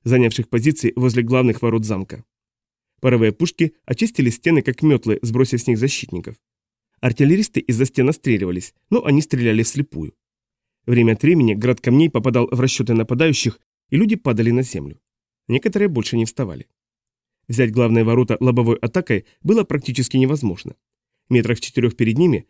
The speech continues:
пропускная решётка. В потолке нападавших поджидают смертельно опасные дыры, и защитники готовы вылить расплавленный свинец на голову любого, кто попытается там пройти. Армия Лавина наступала по всей долине.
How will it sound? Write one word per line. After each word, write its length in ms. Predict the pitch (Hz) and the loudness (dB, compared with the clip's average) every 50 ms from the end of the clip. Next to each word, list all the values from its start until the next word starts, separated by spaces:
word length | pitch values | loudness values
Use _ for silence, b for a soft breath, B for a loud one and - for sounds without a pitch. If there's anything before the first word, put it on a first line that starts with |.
| _ _ | _ _
пропускная 520 | - 120 120 - 131 - - 131 123 117 113 | -2 -2 -2 -2 -2 -4 0 0 2 2 2
решётка. 460 | 135 - - - 92 - _ - - _ _ _ _ _ _ _ _ | 0 -2 -4 -8 -10 -12 _ -20 -20 _ _ _ _ _ _ _ _
В 80 | _ | _
потолке 480 | - 123 107 123 123 123 - - - - | -4 -2 0 2 2 2 2 0 0 0
нападавших 560 | - 123 123 - 123 120 127 117 107 - 117 - | 0 -4 -4 -2 -2 0 0 -2 -2 -4 -6 -4
поджидают 520 | - 120 110 127 120 120 135 117 110 - - | -4 -4 -2 -2 0 2 2 0 0 -2 -4
смертельно 540 | - - 139 120 110 - - 120 117 117 - | -4 0 0 0 0 2 2 2 2 2 0
опасные 480 | - 117 - 131 117 - - 123 113 | -2 -6 -4 -4 -4 -2 -2 -2 0
дыры, 340 | 110 110 139 147 127 - - _ _ _ _ _ - | 0 0 0 0 0 -2 -4 _ _ _ _ _ -4
и 80 | - 123 | -2 0
защитники 440 | 123 131 - 214 190 180 160 143 | 0 0 -2 -2 -4 -4 -2 -2
готовы 380 | 139 113 127 117 - 135 120 - | 0 0 0 0 2 2 2 2
вылить 340 | - 123 131 143 135 117 - | 2 2 2 2 2 2 0
расплавленный 560 | - 127 123 - - 139 127 123 123 120 120 | -2 -4 -2 -2 0 0 2 2 2 2 2
свинец 460 | 120 - 143 156 160 147 110 - - | 0 0 0 2 4 2 2 0 -2
на 120 | - 131 120 | -2 -2 0
голову 340 | 123 131 131 123 120 123 | 2 4 4 4 4 4
любого, 420 | 143 160 151 151 156 123 104 92 b b b b b | 2 2 2 0 0 0 0 -2 b b b b b
кто 160 | _ - 127 | _ -2 0
попытается 540 | 117 117 110 131 - - 110 104 - - - | 0 0 -2 -2 -2 -2 -4 -4 -4 -6 -6
там 140 | - 107 104 | -6 -6 -4
пройти. 420 | - 117 123 120 120 - - - _ _ _ _ _ _ _ _ _ _ _ _ _ _ _ - | -2 -4 -4 -4 -6 -12 -20 -20 _ _ _ _ _ _ _ _ _ _ _ _ _ _ _ -6
Армия 320 | 113 117 117 117 110 107 - | -2 0 2 2 2 0 0
Лавина 400 | 127 123 120 117 156 165 165 - | 0 0 2 2 2 2 2 2
наступала 540 | - 185 208 - 220 - - 139 123 120 113 | 0 -2 -2 -2 -2 -2 0 0 0 0 0
по 100 | 120 127 | -2 -4
всей 220 | 117 - - 117 | -4 -2 -2 -2
долине. 400 | 104 104 113 98 92 80 80 - | -2 -2 -2 -4 -4 -8 -12 -16